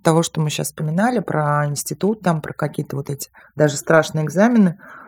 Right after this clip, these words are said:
человеческого фактора. Ну, когда ты понимаешь, что всё ж таки это какой-то профессор, и он там условно строгий, злобный, ставит всем двойки, но на самом деле это как-то, ну, такой движ, и все знают, что он каждый год ставит двойки, но никого всё равно не отчислил.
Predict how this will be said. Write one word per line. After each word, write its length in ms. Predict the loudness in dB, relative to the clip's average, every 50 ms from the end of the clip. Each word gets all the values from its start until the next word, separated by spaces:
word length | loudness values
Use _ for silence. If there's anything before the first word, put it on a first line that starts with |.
| -12 _
человеческого 600 | 6 8 10 10 10 8 6 2 2 2 2 2
фактора. 440 | 4 4 4 2 4 0 -2 0 2
Ну, 120 | 0 2
когда 300 | 2 2 2 4 4 4
ты 140 | 2 2 -2
понимаешь, 480 | -2 0 0 4 6 6 6 6 4
что 320 | 2 -4 -6 -4 -4 -4 -2
всё 180 | -2 -2 -2
ж 80 | -2 -2
таки 260 | -6 -8 -8 -4 -2
это 200 | -2 -2 -2 -4
какой-то 380 | -4 -4 -4 -4 -4 -4 -4 -6
профессор, 600 | -2 -2 -2 0 2 2 2 2 4 2 4 4
и 100 | 4 4
он 220 | 4 2 2 2
там 220 | 2 2 0 2 -2
условно 440 | -4 -2 0 0 0 2 0 -2
строгий, 460 | -4 -2 -2 2 2 2 2 2 -2 -4
злобный, 480 | -2 2 2 2 2 2 -2 -4 -4
ставит 320 | -6 -4 -2 -2 -2 -2 -4
всем 220 | -6 -6 -6 -6
двойки, 380 | -4 0 0 0 0 0 -4 -4
но 100 | -2 0
на 140 | 0 0
самом 280 | 0 2 2 2 2 2
деле 300 | 2 2 4 4 4 2
это 160 | 2 0 -4
как-то, 340 | -8 -8 -8 -8 -8 -6 -4
ну, 100 | -4 -4
такой 300 | -4 -6 -6 -4 -4 -4
движ, 340 | -2 -2 -2 -2 -2 -2 -4
и 40 | -4
все 180 | 0 0 2
знают, 240 | 4 6 6 4 4
что 160 | 2 -2 -4
он 80 | -6 -4
каждый 300 | -2 -4 -4 -2 -2 -2
год 160 | -2 -4 -4
ставит 240 | -4 -6 -6 -4 -4
двойки, 340 | 0 4 4 4 4 2 0
но 80 | 0
никого 360 | 2 0 2 2 2 2 2
всё 160 | 2 0 -4 -4
равно 180 | -2 0 0
не 140 | 0 0 -2
отчислил. 460 | -4 -4 -4 -6 -6 -4 -6 -6 -6